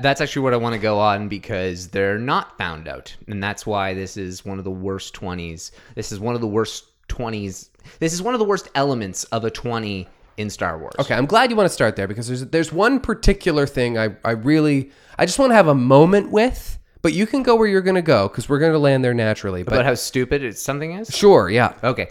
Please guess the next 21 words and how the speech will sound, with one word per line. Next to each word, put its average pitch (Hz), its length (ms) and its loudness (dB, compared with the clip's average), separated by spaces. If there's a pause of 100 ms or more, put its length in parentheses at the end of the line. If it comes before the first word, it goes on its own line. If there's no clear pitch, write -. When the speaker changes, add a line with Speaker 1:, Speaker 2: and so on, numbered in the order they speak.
(180)
Speaker 1:
Well, 123 100 0
the 139 140 2
thing 208 240 -2
is 156 380 -4
that 117 260 -2 (120)
really 175 680 2
irks 127 260 -4
me 113 140 -4
and 104 80 -6
is 98 80 -8
the 101 80 -6
biggest 139 360 -2
take 120 220 -2
back 104 260 0
of 101 80 -10
the 95 100 -6
entire 95 340 -2
thing 90 220 -8
is 85 340 -10 (680)
the 135 400 0
entire 139 1000 -4